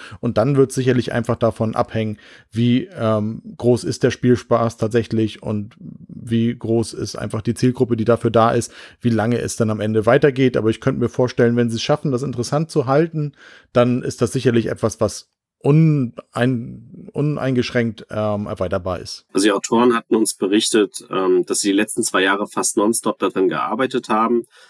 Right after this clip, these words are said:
Speaker 2: Ähm, deswegen hoffe ich, dass es sehr abwechslungsreich ist, weil sie ja so viel Zeit rein investiert haben. Und geschichtlich habe ich das so verstanden, dass die beiden Sachen, also auch das zweite, wenn das kommt, zusammenhängend sind und dann im Prinzip so eine Art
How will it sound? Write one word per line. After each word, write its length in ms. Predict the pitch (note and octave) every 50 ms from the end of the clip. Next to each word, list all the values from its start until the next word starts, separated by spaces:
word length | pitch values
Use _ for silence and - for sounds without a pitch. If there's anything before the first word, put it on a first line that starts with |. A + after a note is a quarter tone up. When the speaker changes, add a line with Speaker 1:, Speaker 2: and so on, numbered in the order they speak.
| _ _ _ _ _ -
Speaker 2:
Ähm, 240 | F#2 F#2 F#2 F#2+ F2
deswegen 320 | F2+ - - G2 F#2+ F2+ - -
hoffe 280 | - A#2 C#3 - -
ich, 120 | F#3 - -
dass 200 | E3 D3 - -
es 120 | C#3+ -
sehr 200 | - B2+ A2+ E2
abwechslungsreich 640 | F2 - - C3 A2+ - B2+ A2 - - A2+ G#2 -
ist, 140 | A2 - -
weil 120 | G#2 F#2
sie 60 | G#2 F#2+
ja 40 |
so 120 | E2 F2+ F2
viel 100 | F#2+ F2
Zeit 280 | - - G2 G#2+ -
rein 120 | A2 G#2+ G#2
investiert 460 | F#2+ F#2+ - - - - G2+ - -
haben. 300 | F#2 F2+ F#2 F#2 F2+ - _ - - _ _ _ -
Und 200 | A2 G#2+ - -
geschichtlich 640 | - C#3+ - - F#3 F3+ - - F3 D#3+ C#3+ - -
habe 140 | A#2+ A2+ A#2
ich 60 | -
das 140 | - A2 -
so 120 | - A#2+
verstanden, 560 | - - C3 - - A#2+ A2 G#2+ G#2 G#2+ G#2+
dass 180 | F#2+ G2 F2+ -
die 120 | - G#2
beiden 680 | - - F2+ F2 F2+ G2 F#2+ A2 G#2 G2+ G2 - - _ _
Sachen, 480 | - - - G2 F#2 - - C3 B2 -
also 180 | E2+ E2 F#2
auch 80 | D2 -
das 200 | - F2+ - -
zweite, 340 | - - G2 A#2 A#2 C3 B2
wenn 120 | B2 A#2
das 180 | A2+ G#2+ - -
kommt, 320 | - A2 G#2 G#2+ G#2 - - _ _ _
zusammenhängend 920 | - - A2+ G#2 - G#2+ G2+ A#2+ B2+ A#2+ G#2+ G#2 G#2+ A#2 A2+ G#2+ G#2 -
sind 300 | - G#2+ G#2 G#2+ G#2 - _ - - - - _ _ -
und 140 | - G2+ F#2
dann 200 | F2+ E2+ F2+ -
im 140 | - - -
Prinzip 460 | - - - - - - A#2 - -
so 120 | - G#2
eine 180 | F#2 F#2 E2 B1
Art 380 | G1+ - E2 F2 F2+ - -